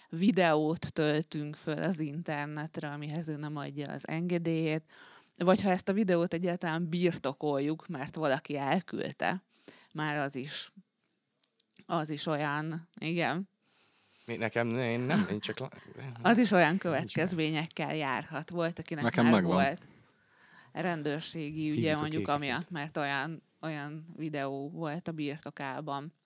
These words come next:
Speaker 1: amin, amin mondjuk valaki nem engedélyezett, és akár, ö, ilyen bántalmazás van, akár szexuális tartalmú, teljesen mindegy.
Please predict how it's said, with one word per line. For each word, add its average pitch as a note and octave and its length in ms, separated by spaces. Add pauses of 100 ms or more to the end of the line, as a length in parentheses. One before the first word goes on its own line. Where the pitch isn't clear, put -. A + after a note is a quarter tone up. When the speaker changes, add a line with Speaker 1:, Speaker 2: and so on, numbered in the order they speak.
(800)
Speaker 1:
amin, D3+ 480 (380)
amin D3 320
mondjuk D3+ 340
valaki D3+ 340
nem C#3+ 320 (140)
engedélyezett, D3 880
és D3 340
akár, C#3 540
ö, C3 160 (720)
ilyen C3+ 520
bántalmazás E3 840
van, C#3+ 280
akár - 360
szexuális D3+ 560
tartalmú, C#3+ 500
teljesen D3 400
mindegy. C#3+ 380